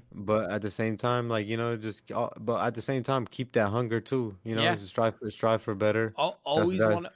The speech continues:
Speaker 2: always wanna grow, always wanna, like, like, like, right now, like, like, uh, if you take, like, the, like, like, what we're working on right now with the podcast, right? We got other shit we're working on in life too, outside of this, right?
Speaker 1: Yeah.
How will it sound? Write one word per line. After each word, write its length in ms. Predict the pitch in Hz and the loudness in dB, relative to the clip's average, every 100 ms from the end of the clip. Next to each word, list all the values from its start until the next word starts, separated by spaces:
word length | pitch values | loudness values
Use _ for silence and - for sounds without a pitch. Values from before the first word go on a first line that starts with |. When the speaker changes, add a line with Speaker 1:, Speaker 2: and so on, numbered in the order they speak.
| - | -6
Speaker 2:
always 320 | 165 175 165 | -2 -2 -2
wanna 200 | 170 151 | -2 -4
grow, 600 | 120 143 165 170 170 - | -4 -2 0 0 -4 -8
always 380 | - 147 156 147 | -4 -2 0 -2
wanna, 380 | 147 151 143 135 | -4 -6 -6 -8
like, 260 | 135 131 127 - | -8 -8 -8 -8
like, 280 | 151 147 139 | 0 0 0
like, 240 | 160 156 131 | 2 2 2
right 180 | 170 175 | -2 0
now, 240 | 165 135 | 0 0
like, 180 | 127 120 | -2 -6
like, 300 | 123 120 - | -4 -4 -6
uh, 200 | 117 113 | -12 -10
if 200 | - 120 | -10 -10
you 80 | 143 | -8
take, 240 | 131 143 135 | -6 -4 -2
like, 160 | 123 | -4
the, 140 | 127 120 | -6 -6
like, 240 | 120 110 - | -6 -8 -12
like, 180 | 120 113 - | -14 -14 -8
what 160 | 127 131 | -6 -4
we're 100 | 127 | -4
working 260 | 131 127 | -4 -6
on 140 | 127 123 | -6 -6
right 100 | 117 | -8
now 120 | 117 | -10
with 100 | 113 | -14
the 40 | |
podcast, 460 | - 113 107 104 107 | -10 -10 -10 -14 -12
right? 120 | 117 | -8
We 100 | 135 | -4
got 140 | 139 139 | -4 -4
other 180 | 135 | -4
shit 240 | 123 - 131 | -6 -6 -8
we're 140 | 123 | -4
working 240 | 123 120 123 | -4 -4 -6
on 140 | 120 | -8
in 100 | 113 | -8
life 260 | 113 104 - | -12 -12 -14
too, 200 | 117 113 - | -14 -14 -6
outside 400 | 117 - 117 113 | -6 -4 -4 -6
of 60 | 101 | -8
this, 140 | 101 | -14
right? 260 | 117 131 170 _ _ - _ _ | -10 -8 -10 _ _ -20 _ _
Speaker 1:
Yeah. 220 | 92 90 | -6 -6